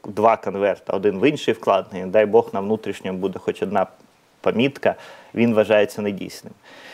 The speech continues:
І от починаються спори щодо дійсні, недійсні бюлетні.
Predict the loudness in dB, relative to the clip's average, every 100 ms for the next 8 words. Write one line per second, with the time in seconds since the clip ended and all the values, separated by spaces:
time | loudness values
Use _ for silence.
0 | -8 2 4 4 -2 2 4 4 0 -4
1 | 4 4 4 2 2 4 4 4 2 -2
2 | -2 -2 0 2 2 0 0 0 2 2
3 | 2 -2 -8 -12